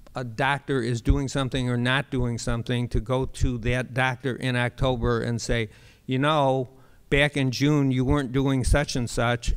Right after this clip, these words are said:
is not real effective. Um, they just, uh, first of all, if it was a real problem, they won't even remember. Let, let's say they did something, I don't know, that we think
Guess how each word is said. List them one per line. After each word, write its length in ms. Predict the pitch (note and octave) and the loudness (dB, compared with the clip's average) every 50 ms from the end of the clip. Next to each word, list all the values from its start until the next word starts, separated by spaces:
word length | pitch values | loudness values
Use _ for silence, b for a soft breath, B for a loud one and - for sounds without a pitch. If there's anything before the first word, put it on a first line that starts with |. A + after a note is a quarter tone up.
| - - - | -4 -2 -2
is 240 | C3 B2+ A2+ A2+ A#2 | -2 0 0 0 -2
not 460 | B2 B2 B2 B2 B2+ C3+ C3+ C3 - - | -2 0 0 0 0 0 -2 -2 -4 -8
real 340 | C#3 A#2+ B2+ B2+ A#2+ A#2 A#2 | -4 0 0 2 2 2 2
effective. 600 | G#2+ - - - G#2+ G2 - - G#2 - - - B B B B B B B B - | 2 2 2 0 -2 -6 -8 -10 -10 -2 0 0 B B B B B B B B -8
Um, 560 | - A2+ A2 A2 A2+ A2+ A2+ A2+ - - A2 G#2+ A#2 | -4 -2 -2 0 0 -2 -2 -4 -4 -6 -8 -10 -6
they 200 | G2 C3 B2+ B2 | -2 -2 -2 -2
just, 320 | A2+ G#2+ A#2 B2+ A#2+ - - - - - - - | -2 0 -2 -2 -2 -2 -8 -16 -20 -20 -20 -16
uh, 140 | - C3+ - - - C#3+ | -16 -14 -14 -14 -16 -16
first 300 | - - - E3+ E3 - | 2 4 4 4 4 0
of 100 | D#3 B2+ | -4 -2
all, 280 | C#3+ C3+ C3+ C3+ C3+ - | 0 2 2 2 0 -2
if 180 | - C3 A2+ | -4 -4 -4
it 40 | B2+ | -2
was 200 | A#2+ C3 A#2+ A#2+ | -2 -2 -2 -2
a 40 | B2 | 0
real 280 | A#2+ C3+ C#3+ C#3+ C3+ - | 0 2 2 2 2 0
problem, 400 | - C#3+ C#3 C#3+ C3+ C3+ B2+ A#2+ | 0 0 0 0 0 -2 -2 0
they 80 | C3 | 0
won't 220 | B2 C#3 C#3 C#3 C3+ | 0 2 2 0 0
even 200 | B2 B2+ B2 A#2+ | 0 0 0 0
remember. 680 | A#2 A#2 A2+ B2+ C#3 D3 C#3 A2 A2+ G#2+ A2 - - - | 0 0 2 2 2 2 0 0 -2 0 0 0 -2 0
Let, 280 | - B2 C3 C#3+ - - | 0 0 0 0 0 -2
let's 240 | B2 C3+ C#3 B2+ - | -4 -4 -4 2 4
say 100 | - D3+ | 4 4
they 140 | B2+ C3 B2+ | 4 0 -6
did 200 | G#2+ C3+ B2+ A2 | -6 -6 -6 -4
something, 600 | - C#3 C3+ B2 - C#3+ C3 B2+ B2 A#2 G#2+ - - - - _ _ - - - - - - - - | -4 -4 -4 -2 -2 -2 -2 -2 -4 -4 -6 -10 -16 -20 -20 _ _ -20 -20 -20 -20 -20 -20 -10 -4
I 160 | B2+ B2 C#3 | -2 -2 0
don't 160 | C#3 C3+ A#2+ A2 | 0 -2 -4 -4
know, 140 | A2 A#2 | -6 -6
that 180 | A2 G#2 B2 C3+ | -6 -6 -6 -4
we 160 | C3+ C#3+ D3 | -2 -2 0
think 380 | - - D3 D3 C#3+ - - | 2 2 0 0 0 -4 -10